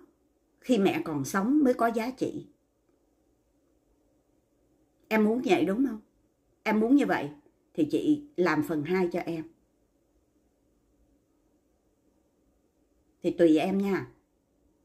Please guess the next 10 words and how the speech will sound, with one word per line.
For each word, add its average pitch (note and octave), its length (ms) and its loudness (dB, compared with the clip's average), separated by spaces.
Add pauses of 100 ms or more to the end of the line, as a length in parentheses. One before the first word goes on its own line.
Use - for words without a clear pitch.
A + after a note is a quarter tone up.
(480)
Chị F#3 160 0
cho A3 60 2
em G3 140 2
suy G3 220 -2
nghĩ D#3+ 200 2
một G3 240 -2
ngày. D3+ 320 0 (480)
Trả D#3 160 -2
lời F#3 240 -2
chị, D3 260 -2